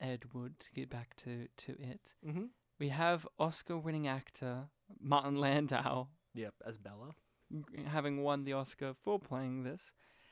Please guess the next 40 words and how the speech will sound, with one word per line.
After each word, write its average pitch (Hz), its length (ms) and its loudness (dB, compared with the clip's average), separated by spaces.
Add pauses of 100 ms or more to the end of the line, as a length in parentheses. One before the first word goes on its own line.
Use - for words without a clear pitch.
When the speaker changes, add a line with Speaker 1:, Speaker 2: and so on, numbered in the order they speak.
(1040)
Speaker 1:
Do 233 60 8
you 262 240 12
think 320 260 6
he 302 100 10
deserved 285 480 12
an 262 120 4
Oscar 262 420 8
for 269 340 10
it? 262 80 8
Because 226 320 8
I 226 220 10
M 254 180 8
D 226 160 6
B's 226 480 4
trivia, 233 540 8
which 165 160 6
is 165 100 6
supposed 214 340 6
to 220 60 -4
be 185 80 10
objective, 151 560 6
by 127 160 6
the 123 60 6
way, 127 320 6
Speaker 2:
<laughs> 165 420 -2
Speaker 1:
um, 185 720 8
doesn't. 156 600 8
Speaker 2:
It's 190 180 2
just 151 220 0
fun 190 200 4
facts, - 340 -2
Ryan. 98 220 -8
It's - 120 -12
not - 140 -4
biased. 104 460 -8 (460)
Um, 196 240 8
Speaker 1:
It's 226 80 2
not 196 180 6
written 175 260 4
by 147 360 8